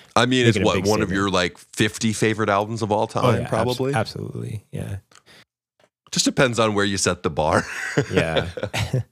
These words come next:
Speaker 1: I, for me, that, that happened to me with, uh, Bon Iver, self-titled. I was, like,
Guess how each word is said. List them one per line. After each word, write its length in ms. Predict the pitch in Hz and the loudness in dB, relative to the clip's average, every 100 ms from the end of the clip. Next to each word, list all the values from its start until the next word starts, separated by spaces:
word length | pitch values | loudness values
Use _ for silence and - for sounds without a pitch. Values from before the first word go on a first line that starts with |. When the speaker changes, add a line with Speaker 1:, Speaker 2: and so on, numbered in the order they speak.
| _ _ _ 123 | _ _ _ -4
Speaker 1:
I, 100 | 120 _ 117 113 - | -4 _ -4 -4 -2
for 140 | 135 | -2
me, 280 | 120 110 143 | 0 2 2
that, 280 | 110 104 - | 2 0 0
that 160 | 92 | 0
happened 280 | 92 117 127 | 0 -2 -2
to 60 | 117 | -2
me 140 | 117 | 0
with, 240 | 104 90 82 | 0 0 0
uh, 260 | 80 64 69 65 _ _ | 0 0 -4 -14 _ _
Bon 300 | 82 85 85 | -2 0 0
Iver, 640 | 87 78 78 82 87 87 85 | 0 0 0 2 0 -2 -2
self-titled. 800 | - 76 - 82 92 107 104 - _ _ _ _ _ _ _ | -4 -2 -2 -2 0 -4 -8 -20 _ _ _ _ _ _ _
I 60 | 98 | 0
was, 140 | |
like, 100 | 98 | 0